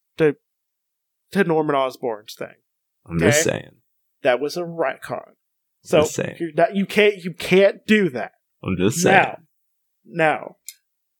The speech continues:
Speaker 1: is he bad in every other way? Basically just Green Goblin, yes.
Speaker 2: <laughs>
Speaker 1: Do I have almost no interest in him like I do the Green Goblin?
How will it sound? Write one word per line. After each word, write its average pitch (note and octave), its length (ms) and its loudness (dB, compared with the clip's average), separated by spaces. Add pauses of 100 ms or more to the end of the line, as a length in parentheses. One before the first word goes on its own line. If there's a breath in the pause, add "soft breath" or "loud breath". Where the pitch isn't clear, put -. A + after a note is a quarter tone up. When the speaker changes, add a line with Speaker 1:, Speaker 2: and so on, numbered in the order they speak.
(300)
Speaker 1:
is F#3 180 2
he G#3+ 80 -2
bad G#3+ 320 2
in G#3 80 -2
every G3 240 2
other E3+ 200 0
way? D#3+ 260 2
Basically D3+ 480 0
just C#3 240 -6
Green C3 160 0
Goblin, A#2 360 0
yes. - 380 -4 (180)
Speaker 2:
<laughs> - 640 -2
Speaker 1:
Do G#3 160 2
I F#3 100 4
have A3 360 2 (120)
almost G#3 360 0
no F#3 260 2
interest F3 320 -4
in D#3 100 2
him D3 140 -4
like D#3+ 240 2
I D#3+ 80 2
do D3+ 160 -2
the C#3 80 -4
Green C3+ 220 -6
Goblin? D3 420 -2